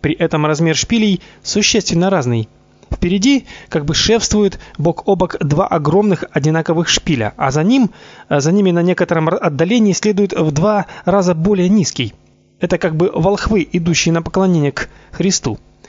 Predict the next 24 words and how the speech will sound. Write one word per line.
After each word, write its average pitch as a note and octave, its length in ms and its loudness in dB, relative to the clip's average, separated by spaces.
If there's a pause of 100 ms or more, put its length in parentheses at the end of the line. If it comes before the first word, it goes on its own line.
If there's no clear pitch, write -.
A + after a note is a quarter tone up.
(180)
что - 340 -2
в - 100 -8
точности A3 680 0 (260)
соответствует F#3 560 -2
картине, G3 420 0
восстановленной E3 640 0
нами D#3 220 0
выше. C3+ 440 -2 (260)
Среди D#3+ 360 0
трёх E3 380 -2
волхвов F3 580 0
нет F#3+ 260 2
равенства. B2+ 580 -2 (300)
Пара D#3+ 220 0
из D#3+ 220 -4
них — F#3+ 220 2
это F3+ 260 -2
родственники. C3 840 -2 (680)
Мать-царица D#3+ 960 -2
и F#3+ 340 -2
сын-царь, C#3 600 -2 (500)
всегда F#3+ 400 0
изображаемые D3+ 640 0
рядом. A#2+ 320 -2